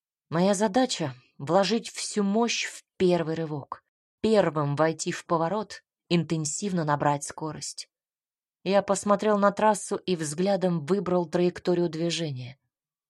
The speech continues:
Ужасный старт может дорого мне обойтись, постараюсь не облажаться. Двигатель орал уже неистово, словно больше терпеть не мог, словно жаждал скорее пуститься в бой.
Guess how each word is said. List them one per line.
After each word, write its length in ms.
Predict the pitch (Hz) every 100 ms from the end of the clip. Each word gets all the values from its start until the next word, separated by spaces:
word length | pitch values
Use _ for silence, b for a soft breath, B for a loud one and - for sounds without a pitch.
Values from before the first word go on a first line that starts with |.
| -
Ужасный 640 | 139 156 240 254 214 196
старт 460 | - - 208 208 156
может 420 | 165 185 180 143
дорого 360 | 175 185 160
мне 200 | 165 165
обойтись, 640 | 160 160 156 - 196 - -
постараюсь 760 | 170 - 165 165 214 202 143 -
не 120 | 143
облажаться. 720 | 135 139 139 139 - - 147 _ _ _ _ _ _ _ _ _ _ _ _ _ _
Двигатель 760 | - 147 233 208 208 190 180 175
орал 440 | 165 175 185 196 185
уже 220 | 160 156
неистово, 760 | 180 175 170 208 - - 151 139
словно 460 | - 175 165 170
больше 400 | 160 139 180 -
терпеть 640 | 180 185 170 - 202 165 -
не 100 | 156
мог, 320 | 160 156 - B B
словно 420 | - 165 170 180
жаждал 640 | 160 139 202 185 143 151 139
скорее 380 | - 160 165
пуститься 560 | 156 151 - 160 156 165
в 120 | 143
бой. 400 | 135 190 170 139